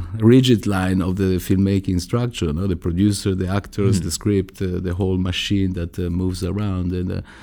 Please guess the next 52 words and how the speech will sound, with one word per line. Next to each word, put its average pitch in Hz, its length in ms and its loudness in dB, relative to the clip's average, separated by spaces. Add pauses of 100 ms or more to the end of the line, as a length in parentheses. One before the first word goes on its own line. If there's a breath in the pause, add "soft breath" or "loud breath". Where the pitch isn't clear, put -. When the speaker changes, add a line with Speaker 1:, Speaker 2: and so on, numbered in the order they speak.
(260 loud breath)
Speaker 1:
I 90 100 -2
felt 101 220 0
very 98 180 2
congenial 95 540 4
to 90 140 -6
my 92 180 4
nature 101 400 4
and 82 100 0
to 98 80 -4
my 90 140 0
thing, 92 300 -2
to, 92 320 -4
to, - 140 -6
you 104 100 0
know, 87 60 2
start 98 280 2
the 95 100 4
journey 98 320 4
with 87 180 0
the 85 80 -2
unknown, 90 440 2
not 87 220 -2
know 95 140 0
where 92 160 4
you're 90 140 2
gonna 82 160 0
be, 87 360 -2
and, 90 200 0
uh, 85 240 -2
and 90 120 -2
find 87 240 -2
your 87 120 0
film. 131 220 4 (640)
Speaker 2:
Gianfranco 147 760 -2
was 113 160 -4
working 117 300 -4
as 107 80 -6
a 113 40 -8
camera 131 380 -2
assistant 110 500 -6
in 104 120 -4
India, 95 560 -4 (420 soft breath)
where 123 140 -2
he 135 60 -2
found 180 300 -4
the 175 60 -4
subject 135 460 -4
for 123 160 -4
his 113 200 -6
first - 500 -4
hour-long 92 520 0
film, 107 400 -2